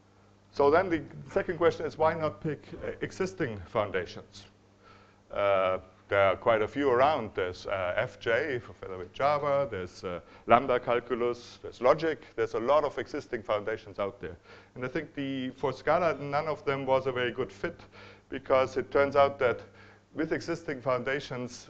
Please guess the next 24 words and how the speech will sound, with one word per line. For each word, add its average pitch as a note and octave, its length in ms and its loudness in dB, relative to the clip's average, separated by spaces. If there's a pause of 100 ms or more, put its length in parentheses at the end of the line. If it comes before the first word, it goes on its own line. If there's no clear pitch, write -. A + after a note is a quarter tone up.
what C3+ 260 -2
you A#2+ 100 -4
get C#3 300 0
usually C3+ 500 0
is A#2+ 220 -6
variants B2 460 2
of A#2+ 120 -6
existing A#2 520 -6
languages. G#2 460 -6 (180)
And A2+ 120 -16
Scala B2+ 320 2
is A2+ 300 -6 (300)
not B2 320 -2
exactly A#2+ 460 -4
a G#2 60 -4
variant G2+ 340 -4
of F#2+ 120 -6
an G2+ 80 -10
existing F#2+ 440 -10
language. G2 340 -8
It's G2 140 -14
pretty D#3+ 240 -10
much A2+ 220 -4
its G2 120 -12